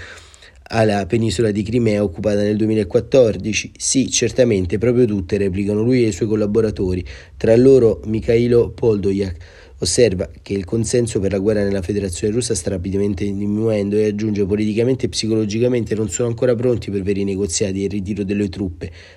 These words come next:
Accadrà subito dopo la liberazione di Donetsk e Lugansk." Ma la posizione ucraina è meno solida di quanto possa apparire. Dagli alleati occidentali crescono le pressioni per un compromesso con Mosca, i governi europei ne parlano apertamente e ormai è noto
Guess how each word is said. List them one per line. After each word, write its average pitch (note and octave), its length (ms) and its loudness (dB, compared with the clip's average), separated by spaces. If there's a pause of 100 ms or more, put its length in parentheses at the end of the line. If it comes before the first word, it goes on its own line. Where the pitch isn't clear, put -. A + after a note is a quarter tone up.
Accadrà A2 460 0
subito A#2 420 0
dopo B2 240 4
la A2+ 60 4
liberazione G2+ 560 -2
di F#2+ 100 -2
Donetsk B2 560 0
e B2+ 60 -2
Lugansk." F#2 560 -2 (400)
Ma B2+ 80 2
la C3 80 6
posizione C3+ 400 0
ucraina A#2 420 4
è G#2 60 0
meno A#2+ 180 0
solida A#2 320 2
di G2 80 -2
quanto G2 260 -2
possa F#2 260 -4
apparire. F#2 500 -2
Dagli G2+ 240 0
alleati A#2 300 0
occidentali A2 520 0
crescono G2 380 -2
le G2 120 -2
pressioni G2 400 -2 (360)
per G2+ 100 -2
un A2 80 2
compromesso G#2 600 0
con G2 160 0
Mosca, A2 340 0
i F#2+ 60 0
governi G2+ 320 0
europei G#2 320 4
ne G#2 100 2
parlano G2+ 300 0
apertamente G#2+ 680 -2
e - 20 4
ormai A#2 260 0
è B2 60 0
noto C#3 340 0